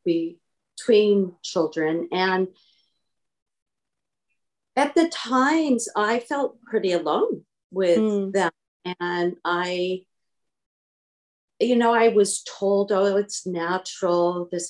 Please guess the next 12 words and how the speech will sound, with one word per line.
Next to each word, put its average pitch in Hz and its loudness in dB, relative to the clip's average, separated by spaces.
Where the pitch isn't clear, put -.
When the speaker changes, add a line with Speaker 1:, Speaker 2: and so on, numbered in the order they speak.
Speaker 1:
happens." 170 -6
And, 170 -4
um, 208 -4
besides 247 0
my 214 0
husband, 196 -2
it 277 -2
didn't, 349 2
I 214 2
did 247 0
not 240 -4
really 220 -2